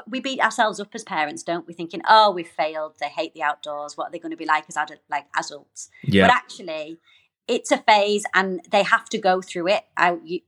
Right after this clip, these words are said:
Speaker 1: I did a psychology degree, so I know that they have to go through it, and it's just a phase in their learning and development.
Speaker 2: Yeah.
Speaker 1: But if we can try and entice them on the way with a few good bribes and a few good shots, then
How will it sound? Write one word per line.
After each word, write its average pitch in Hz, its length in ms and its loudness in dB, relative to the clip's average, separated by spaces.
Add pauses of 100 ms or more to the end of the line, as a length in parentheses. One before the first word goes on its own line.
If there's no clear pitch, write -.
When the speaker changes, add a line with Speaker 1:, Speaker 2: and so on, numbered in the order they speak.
Speaker 1:
I 170 60 -4
did 160 140 -10
a 160 40 -10
psychology 165 460 -4
degree, - 280 -4
so - 140 2 (160)
I 208 140 6
know 214 460 6
that - 140 -6
they 143 60 -6
have - 260 -4
to - 80 -10
go 151 160 -8
through 147 240 -6
it, - 140 4
and 160 100 -4
it's - 200 -8
just - 280 -10 (140)
a 165 80 -6
phase 156 560 2
in 160 240 2
their 147 360 2
learning 156 440 2
and 147 100 0
development. 147 720 0 (400)
Speaker 2:
Yeah. 85 260 0
Speaker 1:
But 214 340 2
if 262 180 -4
we 240 120 -4
can 214 160 -8
try 208 220 4
and 196 100 0
entice 208 480 -2
them 196 160 -2
on 185 120 4
the 165 60 -2
way 175 340 4
with 160 160 -10
a 175 40 -14
few 165 480 -4 (160)
good 160 240 -12
bribes 156 420 4
and 160 100 -4
a 151 40 -14
few 170 200 -6
good 156 160 -10
shots, - 460 -4
then 156 300 -4